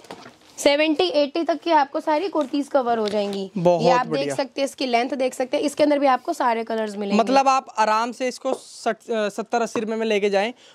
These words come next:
Speaker 2: और
Speaker 1: और
Speaker 2: डबल
Speaker 1: डेढ़ सौ,
Speaker 2: ट्रिपल रेट पे बेचें।
Speaker 1: डेढ़ सौ, दो सौ की आराम से आपकी
Speaker 2: आराम से सेल लगेगी, सेल,
Speaker 1: हाँ जी,
Speaker 2: सही कह रहा हूँ?
Speaker 1: हाँ जी, बिल्कुल
Speaker 2: बहुत
Speaker 1: सही।
Speaker 2: सुंदर।
Speaker 1: ऐसे ही आप देख सकते हैं, हमारे यहाँ पे फैंसी कुर्तीज भी हैं। जब भी आप हमें WhatsApp पे हाई करते हैं, हम आपको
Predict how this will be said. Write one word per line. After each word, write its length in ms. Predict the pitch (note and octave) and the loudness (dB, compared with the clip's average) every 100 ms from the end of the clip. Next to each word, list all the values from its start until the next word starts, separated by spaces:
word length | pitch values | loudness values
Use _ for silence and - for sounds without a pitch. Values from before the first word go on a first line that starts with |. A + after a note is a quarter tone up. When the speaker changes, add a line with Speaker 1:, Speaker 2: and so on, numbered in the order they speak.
| - | 0
Speaker 2:
और 80 | G#3+ | 2
Speaker 1:
और 80 | |
Speaker 2:
डबल 160 | D4 A#3+ | 4 4
Speaker 1:
डेढ़ 80 | C#4+ | 2
सौ, 60 | |
Speaker 2:
ट्रिपल 300 | C4 C4 C4+ | 2 0 0
रेट 220 | B3 A#3+ A3 | 0 -2 -4
पे 100 | A3 | -6
बेचें। 300 | F3 D3 A#3+ | -8 -6 -2
Speaker 1:
डेढ़ 200 | C4+ D4+ | -2 -2
सौ, 140 | E4 | -4
दो 160 | C#4+ C#4 | 0 0
सौ 160 | D#4 | -2
की 100 | C#4+ | -2
आराम 300 | C#4+ B3 A3 | -2 -2 -4
से 160 | G#3+ G#3+ | -8 -12
आपकी 220 | G3 - | -6 2
Speaker 2:
आराम 260 | G3 G#3 G#3 | 2 2 0
से 120 | A3 | -2
सेल 260 | - A#3 | 2 2
लगेगी, 380 | A3 G3+ F3+ F3+ | 2 0 -2 -6
सेल, 160 | F3 F3+ | -6 -4
Speaker 1:
हाँ 100 | G#3 | -2
जी, 60 | |
Speaker 2:
सही 120 | F#3+ F#3 | -2 0
कह 100 | G3 | 2
रहा 100 | F3 | 0
हूँ? 80 | |
Speaker 1:
हाँ 160 | C3+ G#3 | -4 -8
जी, 140 | G3 | -8
बिल्कुल 240 | G#3 A3+ E3+ | -4 -4 2
Speaker 2:
बहुत 320 | F3 E3+ F3+ | 2 4 0
Speaker 1:
सही। 60 | - | -2
Speaker 2:
सुंदर। 260 | E3+ D3+ A#3 | -6 -4 -2
Speaker 1:
ऐसे 240 | B3+ E4 | -4 -2
ही 60 | E4 | -4
आप 120 | D#4 | -2
देख 200 | D4 D4 | -4 -4
सकते 240 | D4 C#4+ | -8 -4
हैं, 60 | C#4+ | -4
हमारे 300 | C#4+ C4+ C4 | -4 -6 -6
यहाँ 220 | C4 C4+ | -4 -6
पे 100 | C4 | -6
फैंसी 360 | D4+ C4+ B3 C#4+ | -6 -6 -6 -6
कुर्तीज 480 | C#4+ C4+ C4+ C4+ B3 | -4 -4 -2 -4 -2
भी 200 | C4+ C4+ | -4 -2
हैं। 240 | B3+ B3+ | 0 2
जब 160 | B3 A#3 | 2 4
भी 60 | |
आप 140 | B3+ B3 | 2 2
हमें 200 | B3+ B3+ | 0 2
WhatsApp 360 | A#3+ A3 B3 | 0 0 -6
पे 100 | A#3+ | -2
हाई 160 | C4 A#3 | -2 -2
करते 280 | B3 A#3 B3 | -6 -6 -6
हैं, 60 | |
हम 60 | B3 | -4
आपको 300 | A#3+ C#4 | -2 -2